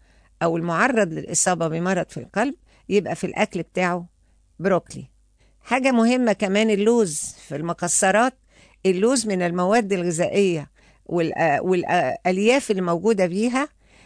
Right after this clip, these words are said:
آه، فيها أعلى نسبة فيتامين ه. فيتامين ه احنا عارفين إنه بيجدد الشباب اللي هو اتش،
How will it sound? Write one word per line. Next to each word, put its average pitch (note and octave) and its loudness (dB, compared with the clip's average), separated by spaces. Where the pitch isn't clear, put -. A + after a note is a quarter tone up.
آه، E3 0
فيها B3 0
أعلى A#3 0
نسبة G3 -2
فيتامين F#3 0
ه. F3+ 2
فيتامين F#3+ 0
ه B3 4
احنا A3+ -8
عارفين A3 -2
إنه F3+ -2
بيجدد F#3 0
الشباب E3 -2
اللي D3+ -6
هو F#3+ -2
اتش، - -4